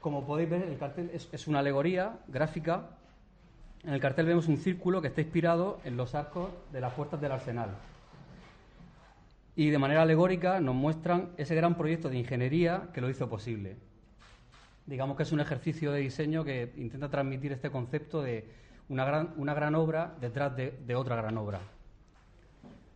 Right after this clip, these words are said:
Y bueno, y luego ya, pues, una, una imagen que, que desde luego a, a largas distancias tuviera peso visual,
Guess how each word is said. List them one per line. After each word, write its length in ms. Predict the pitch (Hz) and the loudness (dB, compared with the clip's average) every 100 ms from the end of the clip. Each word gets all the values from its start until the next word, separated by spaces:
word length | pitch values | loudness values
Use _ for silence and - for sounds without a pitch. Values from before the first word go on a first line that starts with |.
| - - - - - - - - - - - - - - - - - | -20 -20 -20 -20 -20 -20 -20 -20 -20 -20 -20 -18 -20 -20 -20 -20 -10
Y 80 | |
bueno, 220 | 123 110 - - - - - - | -8 -8 -10 -16 -20 -20 -20 -12
y 160 | 131 123 | -6 -2
luego 200 | 127 135 | -2 -2
ya, 160 | 139 | -4
pues, 220 | 135 110 | -4 -8
una, 200 | 131 127 135 | -6 -6 -6
una 180 | 143 | -6
imagen 340 | 143 156 160 156 | -4 -4 -4 -6
que, 600 | 143 120 113 110 107 117 | -4 -4 -4 -6 -12 -12
que 240 | 120 113 110 117 | -8 -8 -8 -8
desde 160 | 113 | -6
luego 240 | 120 135 151 | -2 0 -2
a, 200 | 120 117 | -2 -6
a 140 | 117 | -2
largas 280 | 120 131 139 | -2 -2 -2
distancias 520 | 135 - 151 160 160 | -4 -2 -2 0 -4
tuviera 340 | 131 127 131 - | -4 -4 -2 -2
peso 240 | 139 139 | -4 -4
visual, 440 | 123 120 170 170 | -4 0 0 0